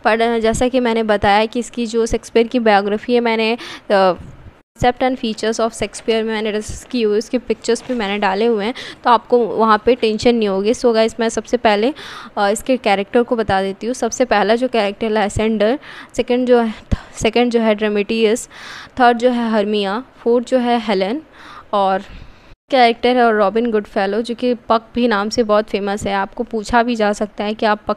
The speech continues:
के कैरेक्टर के बारे में बताओ। कैरेक्टर है निक बॉटम, थ-, सेवंथ कैरेक्टर ऑबरन, जो कि, अ, किंग है, उसके बाद टाइटेनिया, जो कि वहाँ की फेरीज है। आते हैं थीसिस।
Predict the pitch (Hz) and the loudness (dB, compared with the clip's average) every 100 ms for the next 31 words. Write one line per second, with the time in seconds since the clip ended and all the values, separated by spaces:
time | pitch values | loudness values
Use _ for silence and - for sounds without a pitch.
0 | - 240 226 208 196 - 226 233 208 202 | -4 -4 0 0 -2 -2 -2 0 0 0
1 | 196 202 196 190 190 185 240 - - - | 0 -2 -2 -4 -4 -6 -8 -14 -20 -20
2 | _ - _ _ - _ - 226 202 - | _ -20 _ _ -20 _ -2 0 0 -2
3 | 220 226 220 226 240 220 202 190 196 247 | -2 -2 -2 -4 -6 -6 -4 -4 -6 -8
4 | - - 240 214 208 220 214 - - - | -10 -4 0 2 2 0 -4 -16 -6 0
5 | 220 226 226 226 208 - 220 196 - 196 | 0 0 -2 -2 -2 -2 -2 -2 -4 -4
6 | 202 220 220 214 220 214 226 196 202 208 | -2 0 -2 -4 -6 -6 -4 -2 -2 -4
7 | - 254 247 233 185 220 - - - - | -4 -2 0 0 -2 -4 -10 -20 -14 -10
8 | 220 - 214 214 - - 185 202 233 233 | -6 0 0 0 -4 -2 -2 0 0 0
9 | 196 208 233 226 233 220 208 208 226 220 | -2 -2 -4 -6 -4 -2 -2 -4 -4 -2
10 | 208 220 240 214 196 240 - - - - | 0 0 -2 -2 -4 -6 -12 -20 -20 -20
11 | _ _ _ _ - 233 240 - 254 - | _ _ _ _ -4 -2 0 0 -2 0
12 | 208 | -2